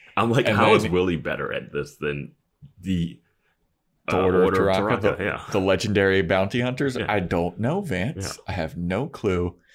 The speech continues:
Speaker 2: Um, so then, <laughs>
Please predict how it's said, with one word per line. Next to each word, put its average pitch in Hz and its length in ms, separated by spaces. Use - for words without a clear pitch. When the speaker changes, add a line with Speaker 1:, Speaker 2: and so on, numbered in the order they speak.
Speaker 2:
Um, 98 480
so - 240
then, 117 540
<laughs> 127 60